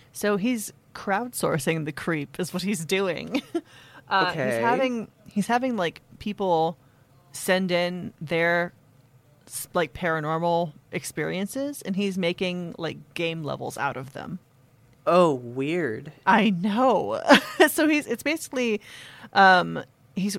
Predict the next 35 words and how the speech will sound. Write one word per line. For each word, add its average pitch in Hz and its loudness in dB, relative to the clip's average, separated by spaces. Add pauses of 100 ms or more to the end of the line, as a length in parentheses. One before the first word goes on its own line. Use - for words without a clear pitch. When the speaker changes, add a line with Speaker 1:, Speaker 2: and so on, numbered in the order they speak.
Speaker 1:
he's 202 -4
working 214 -2
on, 170 2
like, 160 -4
Reddit 233 2
and 180 0
Discords 196 0
and 160 -4
just - -6 (220)
gathering 180 2
a 160 -4
bunch 165 -2
of 175 -6
different 175 -4
responses 165 -6
from 170 -14
all 160 -2
over 170 -4
the 160 -8
world. 156 -6
Like, 160 -8
there's 160 -12
people 185 -6
from 180 -4
Brazil, 151 -4
from 180 -8
Australia, 156 -4
Speaker 2:
Oh - -2
my 277 -4
Speaker 1:
from 160 -6
the 147 -6
United 160 -6
Speaker 2:
God. - -6
Speaker 1:
Kingdom. 202 -4
Speaker 2:
Okay. 180 -4